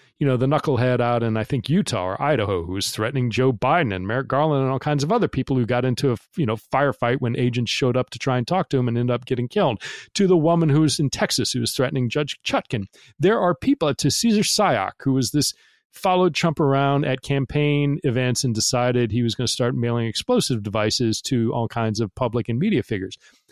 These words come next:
The fact of the matter is, when you get a group of people numbering in the tens of millions,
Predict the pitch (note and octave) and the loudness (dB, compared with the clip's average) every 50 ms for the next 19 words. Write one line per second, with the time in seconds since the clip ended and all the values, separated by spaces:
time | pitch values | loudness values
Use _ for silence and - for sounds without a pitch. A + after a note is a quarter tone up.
0 | _ - - D#3 - - F3 E3+ F3+ - - G#3 F3 F3 E3+ E3 D#3+ D#3 D#3 B2+ | _ -2 0 0 2 2 2 0 0 0 0 0 0 2 2 2 2 2 2 0
1 | G#2 F#2 - - - - _ - - - _ - B2+ A#2 C3+ D3+ D#3 D#3+ D#3+ E3 | -2 -2 -6 -8 -10 -12 _ -16 -20 -20 _ -4 0 2 4 4 6 6 4 4
2 | E3 C#3 A#2 C3+ C#3+ D3+ - C#3 A#2+ G#2 G#2+ A#2+ C3+ D3 - D#3+ D#3 - - - | 2 2 2 2 2 2 2 0 -2 0 0 0 0 0 0 -2 -4 -4 -4 -6
3 | E3+ D#3 - A#2 A2 A2 A2+ A2 A#2+ A#2+ B2 C3 B2+ B2+ B2 A#2+ B2 A#2+ G#2+ - | -6 -4 -2 0 0 0 0 0 0 0 0 0 0 0 0 0 0 -2 -2 -2
4 | - C3+ C3+ C3 B2 C#3+ C3+ A2+ A2 A#2 B2+ C3 C3+ C3+ B2+ A2+ - | 0 0 0 2 0 0 0 2 0 0 0 0 0 -2 -2 -4 -6